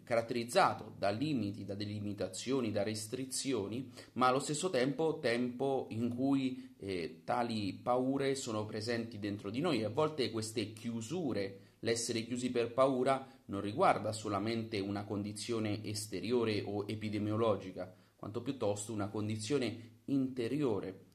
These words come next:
eh, ha a che vedere con quanto noi ci sentiamo, eh, amati, quanto noi ci sentiamo preoccupati.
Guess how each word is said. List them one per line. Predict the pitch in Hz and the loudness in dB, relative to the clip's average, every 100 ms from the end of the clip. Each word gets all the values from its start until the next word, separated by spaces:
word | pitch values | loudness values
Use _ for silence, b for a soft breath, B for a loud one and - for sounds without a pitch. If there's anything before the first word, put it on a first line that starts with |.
| _ - | _ -14
eh, | 110 98 85 - - - | -8 -6 -8 -12 -14 -8
ha | 107 | -4
a | 117 | -4
che | 117 123 | -2 0
vedere | 123 131 135 117 | 2 2 2 2
con | 110 104 104 | 0 0 0
quanto | 104 131 127 123 | 2 2 0 -2
noi | 127 123 | -2 -4
ci | 113 | -4
sentiamo, | 107 107 107 117 113 107 107 B B - | -4 -2 0 0 0 -2 -4 B B -8
eh, | 85 95 - | -4 -4 -4
amati, | - 135 151 104 101 95 - - | -2 2 2 2 -2 -8 -8 -16
quanto | - 123 123 | -2 -2 0
noi | 127 | 0
ci | 127 120 | 0 -2
sentiamo | 117 107 123 117 104 | -4 -2 0 0 -2
preoccupati. | 113 120 117 107 - 104 90 90 - | -2 0 0 -2 -6 -2 0 -2 -8